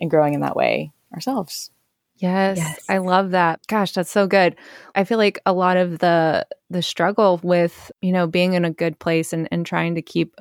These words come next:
Speaker 2: going is there's so much around us that I think is kind of pulling us back into this, like, "I have to be married to be complete" mindset.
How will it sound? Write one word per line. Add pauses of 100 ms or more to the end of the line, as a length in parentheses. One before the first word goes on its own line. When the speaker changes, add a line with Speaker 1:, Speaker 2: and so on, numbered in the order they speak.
(160)
Speaker 2:
going
is
there's
so
much
around
us
that
I
think
is
kind
of
pulling
us
back (420)
into
this,
like, (180)
"I
have
to
be
married
to
be
complete"
mindset.